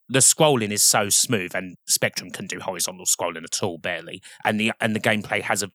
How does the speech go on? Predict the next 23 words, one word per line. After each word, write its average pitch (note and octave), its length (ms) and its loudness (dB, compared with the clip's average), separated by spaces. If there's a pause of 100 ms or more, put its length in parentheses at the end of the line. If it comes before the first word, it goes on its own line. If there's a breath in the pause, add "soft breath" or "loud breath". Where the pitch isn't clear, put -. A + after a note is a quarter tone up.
(100)
is A2+ 160 0
very G#2+ 320 2
arcadey F#2+ 720 -2 (240 soft breath)
pull A2 240 2
to - 160 -4
it. - 100 -2
So A#2+ 160 4
even A#2 240 2
though G2+ 260 2 (280 soft breath)
it B2 80 2
was A2 100 2
completely A2 540 -2
unfaithful F#2 460 -4
to - 100 -2
the A2+ 40 -2
movie, F#2+ 240 -6
it - 60 -10
still G#2 300 0
got F#2+ 240 -4
rave G2 400 -2
reviews F2+ 360 -4
and F2+ 160 -10
sold F#2 420 0